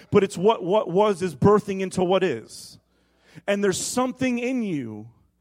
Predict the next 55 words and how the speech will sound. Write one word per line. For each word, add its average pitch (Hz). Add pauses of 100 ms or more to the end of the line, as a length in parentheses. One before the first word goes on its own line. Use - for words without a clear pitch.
(420)
that 208
no 214
one 277
has 240
seen 247
yet. 139
There's 202
something 247
in 240
you 160 (180)
that 233
no 226
one 285
has 240
spoken 247
to -
you 160
about. 135 (160)
You 247
know 233
it's 180
there. 143 (160)
You 240
feel 247
it 214
in 196
your 180
belly. 147
You 190
feel 254
it 233
in 214
your 202
spirit. 175
You 240
feel 247
it 226
in 226
your 202
bones. 165 (160)
And 185
no 240
one 277
has 240
called 226
it 202
out 196
yet. 139 (140)
He's 170
calling 220
it 202
out 165
this 151
Holy 143
Week. 107